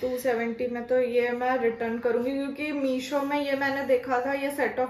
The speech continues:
three इसी टाइप का था और set of three में मिल रहा था, लेकिन वो स्टॉक आउट हो गया था, इसलिए मैंने Amazon से मंगाया ये उर्ली। लेकिन अब मैं इसको रिटर्न करके जिसमें set of three मिल रहा था, मैं वही वाला लूँगी, क्योंकि इस तरीके के मेरे को तीन चाहिए थे।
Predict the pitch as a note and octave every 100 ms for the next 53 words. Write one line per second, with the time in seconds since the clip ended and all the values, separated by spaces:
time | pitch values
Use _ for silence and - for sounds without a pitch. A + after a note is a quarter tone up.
0 | - C4+ B3+ C#4 C#4+ D#4 D4+ C#4+ B3+ -
1 | C4 B3 C#4+ D4 D4 A#3+ A#3+ B3 - C4
2 | B3 B3 A#3 A3+ A#3 C#4 C4+ C4 C4+ C#4+
3 | - B3 A3 A#3+ B3 B3 A#3+ B3 C4+ C4
4 | C4 B3 B3 C4+ B3 G#3+ G#3+ A#3 A#3 C4
5 | B3 A3 G#3 G3 A3+ C#4 - - - -
6 | B3+ B3 B3 A3 A#3 D4 - - - -
7 | - A#3 A#3 C4+ C4 B3 A3+ C4 C4 -
8 | C4+ C4+ B3 B3+ C4 C4 C#4+ C4 C#4 -
9 | D4+ D#4 C#4+ B3 C4+ C#4 - C#4 C#4+ C#4+
10 | B3+ B3 C4 C4+ C4 A#3 A3+ A#3+ A#3+ A3
11 | A3+ G#3+ G#3+ C#4 C#4+ - - - - C4+
12 | C#4 B3+ - C4 - C#4 C4+ C#4 D4 C#4
13 | C#4+ D#4+ C#4+ C4 C4+ C#4 C4+ B3+ B3+ C4+
14 | C4+ -